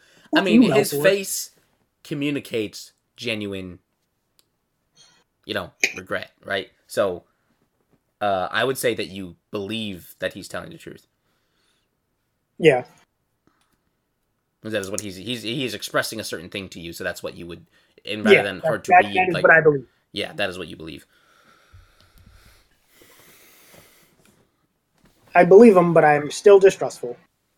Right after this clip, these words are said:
Speaker 1: I mean, you would be. That would make sense considering your past, right? He's like,
Speaker 2: Yeah.
Speaker 1: "I won't do that again. I'm sorry. Um, have a seat, though."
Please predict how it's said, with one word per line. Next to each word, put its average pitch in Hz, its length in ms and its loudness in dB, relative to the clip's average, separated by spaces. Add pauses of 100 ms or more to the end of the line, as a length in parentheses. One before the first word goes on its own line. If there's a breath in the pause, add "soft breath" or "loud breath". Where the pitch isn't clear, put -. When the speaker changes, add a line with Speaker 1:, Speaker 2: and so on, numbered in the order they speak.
(160)
Speaker 1:
I - 40 -8
mean, 101 360 -8
you 120 300 -12
would 127 200 -8
be. 95 200 -8
That 104 140 -2
would 92 100 -8
make 92 140 -10
sense 87 260 -14
considering 90 460 -18
your - 120 -16
past, - 260 -16
right? 98 180 -12 (360)
He's 151 180 -6
like, 139 140 -4
Speaker 2:
Yeah. 156 80 4 (360)
Speaker 1:
"I 185 200 2
won't 160 220 -6
do 107 100 -12
that 95 120 -6
again. 92 220 -10
I'm 117 100 -12
sorry. 90 460 -12
Um, 147 360 -6 (1200)
have 214 160 -6
a - 20 -8
seat, 175 300 -12
though." 95 240 -6